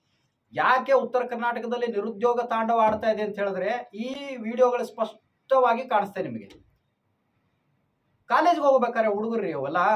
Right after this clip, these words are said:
ಇವ್ ರಶೀದ್ ಹಿಂದೆ ಬೆನ್ನ ಹತ್ಕೊಂಡು ಓಡಾಡ್ತಾರಲ್ಲ, ಕಾಲೇಜ್ಗೆ ಹೋಗ್ಬೇಕಾದ್ರೆ ಹುಡುಗರು ಮುತ್ಯ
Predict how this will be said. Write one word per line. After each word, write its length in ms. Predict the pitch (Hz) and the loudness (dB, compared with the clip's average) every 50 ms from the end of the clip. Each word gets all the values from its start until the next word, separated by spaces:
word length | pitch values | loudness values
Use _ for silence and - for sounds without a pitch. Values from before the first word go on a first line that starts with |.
| 202 - 156 _ _ _ _ _ _ - | 0 -2 -8 _ _ _ _ _ _ -2
ಇವ್ 260 | 190 196 196 185 185 | 0 2 2 2 0
ರಶೀದ್ 300 | 190 196 196 262 262 220 | -2 -4 -2 -4 -4 -2
ಹಿಂದೆ 180 | 214 233 233 240 | -2 -2 0 -2
ಬೆನ್ನ 240 | 220 226 233 240 233 | 0 0 -2 -2 -2
ಹತ್ಕೊಂಡು 260 | 208 226 226 220 214 | -4 -4 -6 -4 0
ಓಡಾಡ್ತಾರಲ್ಲ, 540 | 214 226 220 214 214 208 - - 120 104 - | 2 0 0 2 0 -2 -2 -2 -6 -8 -10
ಕಾಲೇಜ್ಗೆ 360 | - - 233 - 294 277 226 | -4 0 0 0 0 0 0
ಹೋಗ್ಬೇಕಾದ್ರೆ 360 | 247 240 220 214 214 214 202 | 0 0 0 0 -4 -4 -4
ಹುಡುಗರು 520 | 196 190 190 170 - - - - _ _ _ _ _ _ _ _ _ _ _ _ _ - | -2 -4 -4 -4 -6 -10 -12 -16 _ _ _ _ _ _ _ _ _ _ _ _ _ -10
ಮುತ್ಯ 240 | 196 202 196 262 | -10 -8 2 4